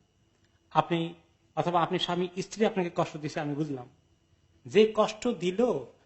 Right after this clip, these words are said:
আল্লাহর কাছে তার কি অবস্থা, আর যে কষ্ট পেল আল্লাহর কাছে তার কি অবস্থা? আল্লাহর কাছে ভালো শান কার জন্য তৈরি হয়ে আছে? সবরকারী, যে কষ্ট পেয়ে সবর করেছে।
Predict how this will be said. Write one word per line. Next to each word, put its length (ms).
আল্লাহর 380
কাছে 280
তার 240
কি 200
অবস্থা, 460
আর 160
যে 100
কষ্ট 340
পেল 240
আল্লাহর 280
কাছে 240
তার 300
কি 180
অবস্থা? 420
আল্লাহর 300
কাছে 240
ভালো 380
শান 600
কার 240
জন্য 220
তৈরি 280
হয়ে 180
আছে? 240
সবরকারী, 640
যে 200
কষ্ট 280
পেয়ে 300
সবর 280
করেছে। 440